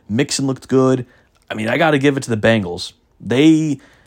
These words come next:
they gave the Colts a bit of a reality check. They put the Colts in their place. The Bengals wanted it more, and they got that game.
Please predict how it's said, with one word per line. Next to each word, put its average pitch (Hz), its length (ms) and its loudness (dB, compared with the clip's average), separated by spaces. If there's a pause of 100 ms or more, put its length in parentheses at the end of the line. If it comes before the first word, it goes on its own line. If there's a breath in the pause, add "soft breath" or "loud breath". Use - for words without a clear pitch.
(180 soft breath)
they 349 440 2
gave 240 340 0
the 202 80 -4
Colts 196 260 -4
a 185 60 0
bit 160 160 -2
of 160 80 -2
a 160 80 0
reality 147 440 -2
check. 147 300 -8
They 131 240 0
put 151 220 -6
the 123 80 -4
Colts 131 320 -6
in 127 40 -6
their 127 140 -2
place. 123 380 -4
The 110 80 -6
Bengals 135 480 0
wanted 123 300 0
it 107 100 -2
more, 120 260 0
and 104 160 -2
they 113 160 -2
got 107 300 -2
that 90 220 -10
game. 87 340 -8